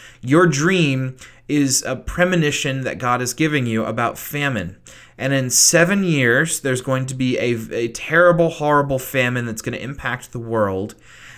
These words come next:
And, uh, you have seven years to get ready for it. That terrible famine will last seven years or so.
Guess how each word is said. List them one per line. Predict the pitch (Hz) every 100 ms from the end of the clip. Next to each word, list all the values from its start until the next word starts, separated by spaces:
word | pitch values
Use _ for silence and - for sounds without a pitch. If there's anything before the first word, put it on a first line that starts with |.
| -
And, | - 139 139 135 135
uh, | 123 135 -
you | 123 151 175
have | 165 127
seven | - 151 170
years | 160 156 151
to | 147
get | 156
ready | 165 214
for | - 78 58
it. | - _ _ _ _ _ _ _ _ _ _ _ - -
That | 131 131
terrible | - - 143 147
famine | 151 151 147 165
will | 156 147
last | 143 151 -
seven | - 151 147 151
years | 151 170 170
or | 170
so. | 196 190 202